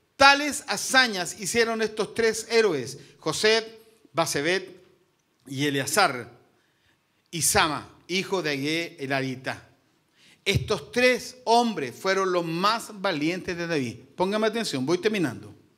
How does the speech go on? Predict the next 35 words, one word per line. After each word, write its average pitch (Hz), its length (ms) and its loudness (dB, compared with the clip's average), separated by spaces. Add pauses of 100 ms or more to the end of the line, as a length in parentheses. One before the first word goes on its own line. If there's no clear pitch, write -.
(800)
Cada 262 400 6
uno 262 300 2
de 240 240 4
ellos 180 540 -6 (340)
fueron 214 320 2
los 196 100 -2
más 208 320 2
famosos 214 560 -2
de 202 80 -4
David. 175 320 -4
Hicieron 233 420 0
hazañas 233 520 -2
impresionantes. 165 800 -4 (500)
Eran 226 480 4
tan 311 280 4
valientes 285 420 0
como 220 220 0
los 226 140 4
otros 262 220 0
veintisiete, 254 600 0
porque 143 180 -4
en 147 80 0
el 147 80 -2
comienzo 175 400 -2
del 254 160 -2
texto 185 400 -2 (320)
comienza 170 440 2
diciendo 214 520 2
que 190 80 2
habían 170 420 0
treinta, 269 640 2
tres 262 300 6
de 269 80 0
los 240 220 -2
treinta. 277 580 2